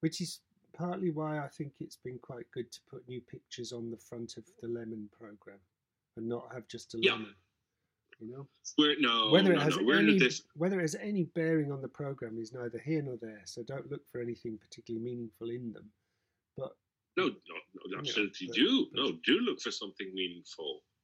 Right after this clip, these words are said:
Speaker 2: Yes,
Speaker 1: Yes,
Speaker 2: go
Speaker 1: do.
Speaker 2: ahead.
Speaker 1: Yeah, search.
Speaker 2: Yeah,
Speaker 1: And
Speaker 2: come
Speaker 1: you
Speaker 2: on.
Speaker 1: may find
Speaker 2: Yeah.
Speaker 1: it. Yeah.
Speaker 2: No, I was, I, l-, l-, l-, one moment of seriousness maybe into my, uh,
Speaker 1: Okay.
Speaker 2: today's, uh,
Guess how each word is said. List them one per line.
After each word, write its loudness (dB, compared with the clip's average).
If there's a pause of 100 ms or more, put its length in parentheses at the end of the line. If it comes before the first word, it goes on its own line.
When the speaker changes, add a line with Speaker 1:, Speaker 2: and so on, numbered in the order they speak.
(160)
Speaker 2:
Yes, 2
Speaker 1:
Yes, 4
Speaker 2:
go 2
Speaker 1:
do. 4 (100)
Speaker 2:
ahead. 0
Speaker 1:
Yeah, -2
search. -2 (200)
Speaker 2:
Yeah, -2
Speaker 1:
And -4 (160)
Speaker 2:
come -4
Speaker 1:
you -2
Speaker 2:
on. -2
Speaker 1:
may -4
find -8
Speaker 2:
Yeah. -4
Speaker 1:
it. -16 (260)
Yeah. -10 (720)
Speaker 2:
No, 4
I 6
was, 2
I, 6
l-, 6
l-, 4
l-, 2
one 4
moment 2
of -8
seriousness 0
maybe -2
into -6
my, 0
uh, 2
Speaker 1:
Okay. -2
Speaker 2:
today's, 0
uh, -8